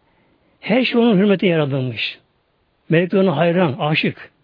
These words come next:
Alem ona aşık. Ama Allah'ın hikmeti bir Resulullah, bir Hatimül Enbiya, yalnız, garip, Kabe'nin duvarın kenarında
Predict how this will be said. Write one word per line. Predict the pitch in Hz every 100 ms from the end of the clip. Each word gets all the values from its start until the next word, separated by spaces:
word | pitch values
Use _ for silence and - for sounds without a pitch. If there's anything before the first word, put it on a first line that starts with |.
| _ _ _ _ _ _ _ _ _ -
Alem | 151 208 233
ona | 202 165 139
aşık. | 135 294 - _ _ _ _ _ _ _ _ _ _ -
Ama | 156 165
Allah'ın | 156 156 131
hikmeti | 151 - 127 - 196 214 - _ _ 165
bir | 170 139
Resulullah, | 147 135 - 151 143 147 - - _ _ _ _ _ -
bir |
Hatimül | 156 147 170 151 139
Enbiya, | 127 120 147 208 240 - _ _ _ _ _ _ -
yalnız, | 151 160 160 160 175 - _ _ -
garip, | 143 165 220 226 _ _ _ _ _ -
Kabe'nin | 170 151 151 147 143 - 277 240
duvarın | 196 165 143
kenarında | 156 135 147 240 254